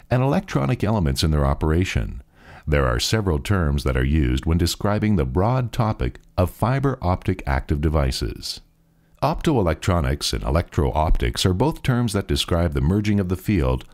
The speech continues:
of optics within the field of electronics. Another common term is photonics,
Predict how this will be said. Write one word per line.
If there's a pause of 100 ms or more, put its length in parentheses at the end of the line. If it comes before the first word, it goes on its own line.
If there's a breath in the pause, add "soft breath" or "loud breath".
of
optics
within
the
field
of
electronics. (560 loud breath)
Another
common
term
is
photonics,